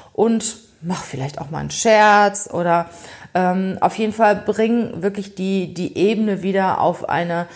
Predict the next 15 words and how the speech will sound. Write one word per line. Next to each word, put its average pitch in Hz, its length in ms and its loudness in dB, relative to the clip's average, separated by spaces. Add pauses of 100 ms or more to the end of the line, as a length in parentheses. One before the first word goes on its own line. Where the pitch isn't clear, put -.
(160)
ich - 140 -4
sag 202 200 2
mal, 190 400 -2 (200)
partnerschaftliche 175 960 -2
Ebene. 151 500 -2 (340)
Und 196 280 -2
dann 208 260 4
kriegst - 360 -4
du 214 80 -2
auch - 460 -2
Antworten, 190 500 -2
die 180 100 -6
du 180 100 -6
verwenden 160 600 -8
kannst. - 460 -14